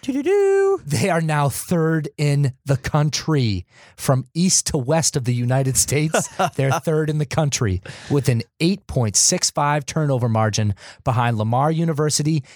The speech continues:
Speaker 2: and U C Irvine. We're now moving on to the mac Player of the Week, Erin McClure.
Speaker 1: Of course.
Speaker 2: Now, for her efforts this weekend, she earned that award. She scored thirty-nine total points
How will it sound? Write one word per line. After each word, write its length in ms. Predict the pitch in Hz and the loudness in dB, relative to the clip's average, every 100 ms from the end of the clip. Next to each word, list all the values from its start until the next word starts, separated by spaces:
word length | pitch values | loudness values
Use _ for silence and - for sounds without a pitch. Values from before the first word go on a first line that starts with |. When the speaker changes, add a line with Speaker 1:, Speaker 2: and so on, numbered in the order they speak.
| - | -4
Speaker 2:
and 160 | 117 110 | 0 2
U 100 | 139 | 2
C 240 | - 131 | 2 2
Irvine. 480 | 117 104 95 82 85 _ _ _ - | 2 0 -2 -4 -8 _ _ _ -8
We're 120 | 123 | -2
now 160 | 123 143 | 0 2
moving 260 | 143 127 | 2 0
on 200 | 123 120 | 0 0
to 360 | 107 123 107 95 - _ - | 0 0 2 0 -6 _ -2
the 80 | |
mac 320 | 113 131 135 - | 2 2 0 -2
Player 200 | 135 117 | -2 0
of 80 | |
the 80 | 98 | 0
Week, 240 | 110 123 - | 0 -2 0
Erin 220 | 127 113 | 0 0
McClure. 400 | 101 - 160 135 | -2 -2 0 0
Speaker 1:
Of 180 | 87 110 | -2 -4
course. 480 | 139 185 127 - - - | 0 0 0 -4 -6 -4
Speaker 2:
Now, 140 | 117 107 | 0 0
for 220 | - 135 | 0 0
her 200 | 131 127 | 2 0
efforts 400 | 156 160 151 123 | -2 0 -2 -2
this 180 | - 131 | -4 -2
weekend, 380 | 190 185 160 139 | -2 0 0 0
she 160 | 135 - | 0 0
earned 300 | 135 131 113 | 0 0 0
that 180 | 131 | 2
award. 460 | 156 127 127 131 117 - - - | 2 0 0 0 -2 -8 -20 -4
She 160 | - | 0
scored 320 | 131 - 127 | 2 2 0
thirty-nine 540 | - 180 180 170 160 143 | 0 0 0 2 0 0
total 240 | 151 143 | 0 -2
points 360 | 127 151 135 | -2 -2 -2